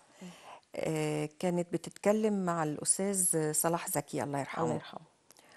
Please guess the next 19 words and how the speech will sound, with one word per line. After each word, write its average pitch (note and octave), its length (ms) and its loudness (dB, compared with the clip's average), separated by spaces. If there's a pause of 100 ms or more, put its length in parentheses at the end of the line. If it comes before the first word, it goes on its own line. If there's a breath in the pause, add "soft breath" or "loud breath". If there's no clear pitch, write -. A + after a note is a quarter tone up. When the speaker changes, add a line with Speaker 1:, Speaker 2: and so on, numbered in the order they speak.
(240 soft breath)
Speaker 2:
وكان G3+ 320 2
بيثني F#3+ 420 6
عليا. C#3 480 0 (640)
فقالت - 580 0
له: F#3+ 140 4
"أنا E3 100 2
عايزة F#3 300 2
أقول G3+ 380 4
لك A3 240 2
إن D#3+ 260 2 (160)
التلفزيون F3 760 2
اللي F#3+ 160 2
كسب F3+ 380 2
هالة، D3+ 380 2 (640 soft breath)
مش F#3 240 2
هالة G#3+ 180 4
اللي F3 120 0
كسبت F3 380 -4
التلفزيون." D#3 720 -6